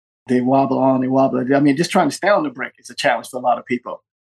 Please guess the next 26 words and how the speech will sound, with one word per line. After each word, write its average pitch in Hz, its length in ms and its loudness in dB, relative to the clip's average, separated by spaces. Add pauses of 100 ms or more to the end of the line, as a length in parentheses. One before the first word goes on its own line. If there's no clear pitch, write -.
(120)
And 123 100 -2
then 143 80 4
all 156 140 6
of 147 60 0
a 143 40 -2
sudden, 170 360 0
boom, 131 240 -2 (160)
oh, 165 340 2 (520)
because 147 220 0
what 165 120 2
are 160 40 6
you 156 60 2
trying 160 220 2
to 147 60 -2
find? 147 440 0
You're 139 100 -6
trying 190 280 2
to 196 60 -2
find 156 460 0 (320)
the 147 80 -4
strain. 208 680 0
You're 139 120 -4
trying 185 200 2
to 185 80 -4
find, 160 380 0
uh, 151 120 -6